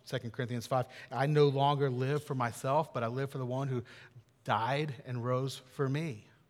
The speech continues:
And that was James's attitude the rest of his <laughs> life until he was killed for faith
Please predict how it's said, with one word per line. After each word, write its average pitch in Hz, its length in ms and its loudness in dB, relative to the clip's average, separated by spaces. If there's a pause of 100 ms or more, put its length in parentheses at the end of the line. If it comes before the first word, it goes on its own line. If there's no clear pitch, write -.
(1400)
And 135 120 0
that 139 180 6
was 139 160 0
James's 139 540 0
attitude 123 640 -2 (220)
the 160 400 4
rest 151 480 0
of 156 260 2
his 151 260 -2
<laughs> - 0 -
life 139 540 -2 (180)
until 147 400 2
he 147 220 0
was 139 340 0 (420)
killed 156 380 0
for - 160 -10
faith 123 420 -8